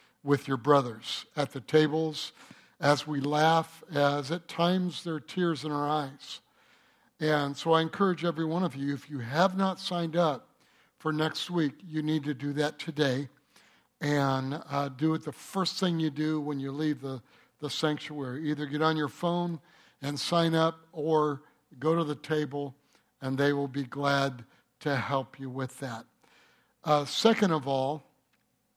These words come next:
is I want to remind also every one of us,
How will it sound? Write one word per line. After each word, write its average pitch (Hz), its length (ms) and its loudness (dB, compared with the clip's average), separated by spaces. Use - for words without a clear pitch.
is 170 600 0
I 175 120 2
want 208 280 2
to 196 120 -2
remind 156 580 2
also 135 840 -4
every 160 220 0
one 156 240 0
of 139 120 -4
us, 120 300 -8